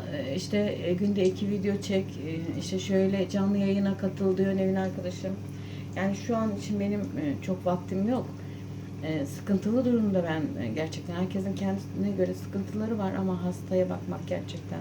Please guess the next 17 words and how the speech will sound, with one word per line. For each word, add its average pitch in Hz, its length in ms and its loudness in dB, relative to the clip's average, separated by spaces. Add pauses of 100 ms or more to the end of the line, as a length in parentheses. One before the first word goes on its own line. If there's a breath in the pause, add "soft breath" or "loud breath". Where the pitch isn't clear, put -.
(140)
zor. 208 160 2 (500 loud breath)
Şeker 214 300 -2
hastası. 165 500 -2
Bir 175 80 -8
de 180 140 4
bazen, 175 400 0 (760 loud breath)
e, 139 300 0 (720)
asabi 190 280 0
olabiliyor. 190 680 4 (2500 loud breath)
E, 180 60 0
e, 185 60 -2
çok - 360 -2
terlemesi, 208 720 4
rahatsızlığı 196 800 0
ay-, 156 360 -2
ayrı 185 280 4
bir 233 140 2